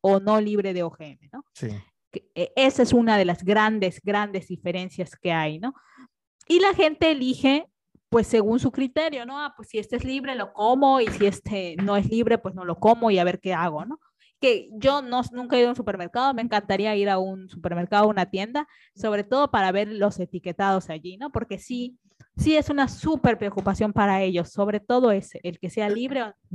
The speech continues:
Speaker 1: no
Speaker 2: es,
Speaker 1: libre.
Speaker 2: es curioso, pero ya lo habíamos hablado también de que, por ejemplo, Alemania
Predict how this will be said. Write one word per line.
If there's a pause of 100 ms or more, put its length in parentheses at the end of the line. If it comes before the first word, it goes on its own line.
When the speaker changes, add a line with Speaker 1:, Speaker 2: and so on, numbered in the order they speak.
(280)
Speaker 1:
no
Speaker 2:
es,
Speaker 1:
libre.
Speaker 2:
es
curioso,
pero
ya
lo
habíamos
hablado
también
de
que,
por
ejemplo,
Alemania